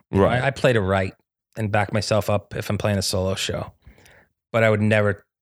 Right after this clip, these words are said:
Speaker 1: tell anybody I'm a guitarist.
Speaker 2: Right, right.
Speaker 1: <laughs>
Speaker 2: Um,
Speaker 1: Same with piano. It's like, I play piano, I write with piano, but I'm not gonna play in your band as a piano player.
Speaker 2: Uh, <laughs>
Speaker 1: <laughs>
Speaker 2: you're
Speaker 1: You
Speaker 2: not
Speaker 1: wouldn't want
Speaker 2: Bruce
Speaker 1: me
Speaker 2: Horn-,
Speaker 1: to.
Speaker 2: yeah, you're not Bruce Hornsby.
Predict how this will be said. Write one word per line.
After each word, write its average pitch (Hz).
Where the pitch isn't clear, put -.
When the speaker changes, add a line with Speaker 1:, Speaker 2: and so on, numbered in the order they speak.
Speaker 1:
tell 107
anybody 92
I'm 90
a 90
guitarist. 95
Speaker 2:
Right, 95
right. 69
Speaker 1:
<laughs> -
Speaker 2:
Um, 73
Speaker 1:
Same 123
with 110
piano. 98
It's -
like, 101
I -
play 120
piano, 98
I 110
write 101
with 98
piano, 87
but 92
I'm 110
not 104
gonna 92
play 95
in 87
your 82
band 92
as 80
a -
piano 90
player. 98
Speaker 2:
Uh, 90
<laughs> -
Speaker 1:
<laughs> -
Speaker 2:
you're 85
Speaker 1:
You 107
Speaker 2:
not 120
Speaker 1:
wouldn't 113
want 104
Speaker 2:
Bruce -
Speaker 1:
me 113
Speaker 2:
Horn-, 101
Speaker 1:
to. 92
Speaker 2:
yeah, 123
you're 104
not 107
Bruce 107
Hornsby. 95